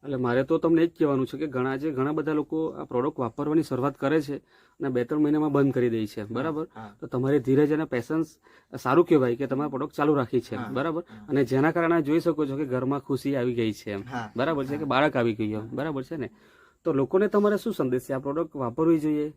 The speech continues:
Speaker 2: હા, વાપરવી જોઈએ.
Speaker 1: ઓકે.
Speaker 2: અને આપણે કોઈ પણ હોસ્પિટલમાં જાય તો ખર્ચો થતો જ છે
Speaker 1: હા, ઓકે.
Speaker 2: અત્યારે તો.
Speaker 1: હા.
Speaker 2: તો એટલો જ ખર્ચ આપણે આ પ્રોડક્ટમાં વાપરીએ
Speaker 1: હા.
Speaker 2: અને આ લઈએ તો આપણને સારું.
Speaker 1: સારું એમ.
Speaker 2: હા.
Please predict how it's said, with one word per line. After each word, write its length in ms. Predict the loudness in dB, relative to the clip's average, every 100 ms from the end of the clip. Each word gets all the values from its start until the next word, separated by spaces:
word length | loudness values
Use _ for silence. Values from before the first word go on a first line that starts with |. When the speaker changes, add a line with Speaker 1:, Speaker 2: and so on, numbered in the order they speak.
| _ _ _ _ -18
Speaker 2:
હા, 300 | -14 -12 -10
વાપરવી 460 | -10 -6 -6 -6
જોઈએ. 300 | -8 -8 -8 -14 -8
Speaker 1:
ઓકે. 120 | -8
Speaker 2:
અને 280 | -4 -6 -8 -16 -16
આપણે 500 | -12 -8 -6 -4 -6 -12 _ _ _
કોઈ 160 | -12 -10
પણ 160 | -10
હોસ્પિટલમાં 540 | -12 -12 -6 -6 -4 -4
જાય 160 | -2
તો 120 | -4 -8
ખર્ચો 360 | -10 -8 -8
થતો 300 | -8 -12 -12
જ 20 |
છે 320 | -14 -14 -16 -16 -6
Speaker 1:
હા, 160 | -2 -2
ઓકે. 100 | -2
Speaker 2:
અત્યારે 360 | -6 -6 -8 -12
તો. 120 | -16 -20 _
Speaker 1:
હા. 220 | -6 -6 -10 _ _ _ _
Speaker 2:
તો 60 | -16 -16 _
એટલો 260 | -14 -10 -10
જ 80 |
ખર્ચ 280 | -10 -12 -6
આપણે 220 | -6 -4
આ 80 | -6
પ્રોડક્ટમાં 460 | -6 -8 -8 -10 -10
વાપરીએ 540 | -8 -4 -2 -2 -6 -8 -4
Speaker 1:
હા. 240 | -4 -4 -10 -16
Speaker 2:
અને 120 | -12
આ 160 | -8 -6
લઈએ 380 | -6 -4 -2 -2
તો 100 | -4
આપણને 340 | -8 -8 -8 -10 -10 -14 -20 -20 -20 _ -4 -4 -4 -20 -20 -14
સારું. 340 | -6 -4 -4 -8 -12
Speaker 1:
સારું 340 | 0 0 0
એમ. 80 | -4
Speaker 2:
હા. 320 | -6 -10 -12